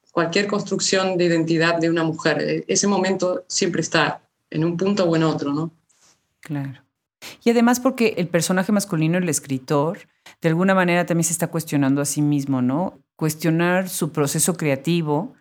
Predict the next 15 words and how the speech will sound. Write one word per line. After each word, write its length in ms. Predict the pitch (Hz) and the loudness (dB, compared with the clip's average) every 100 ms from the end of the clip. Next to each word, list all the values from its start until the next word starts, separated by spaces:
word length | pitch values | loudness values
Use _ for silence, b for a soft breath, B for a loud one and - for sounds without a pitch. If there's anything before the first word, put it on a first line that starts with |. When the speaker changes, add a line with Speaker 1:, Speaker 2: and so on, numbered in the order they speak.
| b b _ _ | b b _ _
Speaker 2:
y, 400 | 175 160 151 139 | -2 0 2 0
a-, 140 | 160 - | 0 2
en 140 | 160 | 4
la 60 | 151 | 4
intersección 500 | 147 143 156 180 180 | 2 -2 -2 -2 -2
incluso 320 | 165 160 160 | -2 -4 -4
con 160 | 139 | -2
la 120 | 127 127 | 0 -2
paternidad, 840 | 131 139 135 143 139 139 156 - _ _ _ _ | -4 -2 -2 0 2 0 -2 -6 _ _ _ _
lo 240 | 170 160 147 | -4 -2 0
complica 460 | 147 143 160 151 | 0 0 0 -2
todavía 420 | 143 139 135 131 | 0 -2 0 -2
más. 460 | 123 123 120 - - _ _ _ - | -2 -4 -6 -10 -16 _ _ _ -2
Sin 280 | - 269 | 4 4
embargo, 640 | 302 247 165 139 123 - - | 6 4 2 0 -2 -4 -4